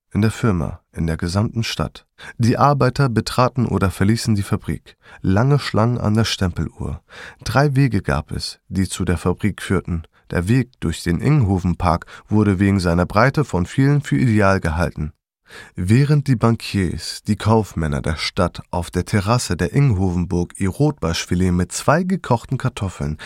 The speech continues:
dekoriert mit Schnittloch, in Speiseglocken serviert bekamen,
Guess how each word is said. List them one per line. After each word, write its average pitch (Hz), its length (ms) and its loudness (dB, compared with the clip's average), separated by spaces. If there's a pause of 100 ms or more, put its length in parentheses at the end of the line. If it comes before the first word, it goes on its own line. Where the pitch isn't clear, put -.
(160)
dekoriert 175 760 0
mit 135 160 0
Schnittloch, - 640 -2 (100)
in 135 100 0
Speiseglocken 135 800 0
serviert 95 420 -2
bekamen, 117 600 0